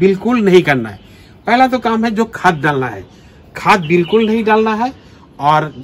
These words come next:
अगर डालना भी है तो वही खाद डालना है जिसमें नाइट्रोजन नहीं है, जैसा कि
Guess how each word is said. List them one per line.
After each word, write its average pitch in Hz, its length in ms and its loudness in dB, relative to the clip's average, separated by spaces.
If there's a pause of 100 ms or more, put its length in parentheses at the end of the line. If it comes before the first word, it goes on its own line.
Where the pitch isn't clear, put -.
(120)
अगर 175 240 2
डालना 160 420 2
भी 240 160 0
है 165 120 0 (440)
तो 208 180 2
वही 240 180 2
खाद 202 240 -2
डालना 185 300 4
है 180 200 -2 (320)
जिसमें 180 320 -4
नाइट्रोजन 175 500 2
नहीं 151 220 0
है, 120 80 -4
जैसा 180 300 0
कि 208 240 -2